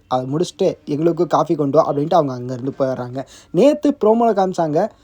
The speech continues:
மாட்டிருவா அப்படிங்கிற மாதிரி இருந்தது. ஆனா அவ மாட்டல. அங்க மாட்டாம எப்படியோ எஸ்கேப் ஆயிட்டா அப்படின்னு இருக்கேன். அந்த இடத்துல வந்து இந்த மலர் வந்து ஏதோ பம்பிட்டு இருந்த மாதிரி இருக்குதே, "என்ன நோட்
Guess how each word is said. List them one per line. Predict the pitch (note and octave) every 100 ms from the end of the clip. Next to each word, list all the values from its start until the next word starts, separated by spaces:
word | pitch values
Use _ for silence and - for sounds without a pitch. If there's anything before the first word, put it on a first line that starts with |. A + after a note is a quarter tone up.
| _ -
மாட்டிருவா | C#3 E3+ F#3 _ D3 C#3+ C#3+ C#3 F3 G#3 - -
அப்படிங்கிற | D3 C#3 C#3
மாதிரி | C#3+ F#3+ D#3+
இருந்தது. | D3+ G#3 E3+ F3 -
ஆனா | D#3+ D#3+
அவ | D3 B2+ B2+ C3
மாட்டல. | -
அங்க | C3+ - C3+ B2 G3 - - _
மாட்டாம | C#3 C3+ C3+ D3
எப்படியோ | C3 C3+ D3
எஸ்கேப் | - D#3 C#3
ஆயிட்டா | B2+ C#3
அப்படின்னு | C#3 C3+
இருக்கேன். | B2+ B2 F3 G#3+ - -
அந்த | F#3 B3 A#3
இடத்துல | A3+ G#3+
வந்து | E3+ C#3+ D3+ -
இந்த | C3+ C3 D#3+ D#3+ - _ -
மலர் | E3 C#4+
வந்து | B3+ F#3 G3+
ஏதோ | E3 G3 -
பம்பிட்டு | G3 B3+ A3
இருந்த | F#3
மாதிரி | D#3+ F3 D#3
இருக்குதே, | C#3+ C#3+ D3+
"என்ன | D#3+ F3+ A#3
நோட் | G3+